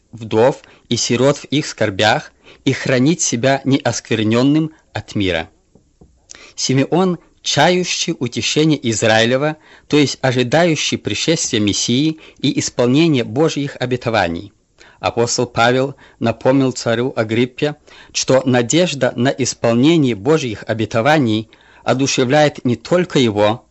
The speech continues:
апостола Павла, но и все двенадцать колен Израилевых. Деяния апостолов, двадцать шестая глава, шестого по седьмой стих. «Многие евреи до сего дня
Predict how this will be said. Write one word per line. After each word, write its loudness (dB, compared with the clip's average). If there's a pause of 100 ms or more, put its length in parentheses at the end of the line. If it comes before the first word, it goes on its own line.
апостола -4
Павла, 0 (600)
но 2
и 0
все 2
двенадцать 0
колен 0
Израилевых. -2 (220)
Деяния 0
апостолов, -4 (300)
двадцать -2
шестая 0
глава, 0
шестого -4 (200)
по -6
седьмой -4
стих. -8 (1400)
«Многие 2
евреи 0 (300)
до -4
сего 0
дня 0